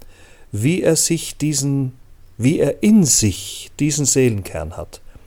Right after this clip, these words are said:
welcher leuchtet und sich bewegt. Um ihn herum das Kraftfeld, welches auch leuchten sollte und ihn umschließt. Nun werden Teile dieses Kraftfeldes dunkler,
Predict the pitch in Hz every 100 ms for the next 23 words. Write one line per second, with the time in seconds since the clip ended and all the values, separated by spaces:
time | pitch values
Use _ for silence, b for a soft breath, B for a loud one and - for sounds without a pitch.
0 | b b - - - 104 98 98 92 107
1 | 143 - 160 233 135 127 - 131 104 82
2 | - - - - - - - B B B
3 | B - 170 185 190 165 165 160 143 143
4 | 123 117 - - 101 92 - - 147 185
5 | - - - b b b 117 117 120 -
6 | - - 101 95 - 104 107 107 - 107
7 | 98 90 90 107 - 120 - 160 165 160
8 | - 156 147 - - - - - - -
9 | - - - B B B - 143 185 202
10 | 151 123 113 - 113 110 170 170 127 107
11 | - - 101 101 - 143 139 147 - -
12 | 98 87 - -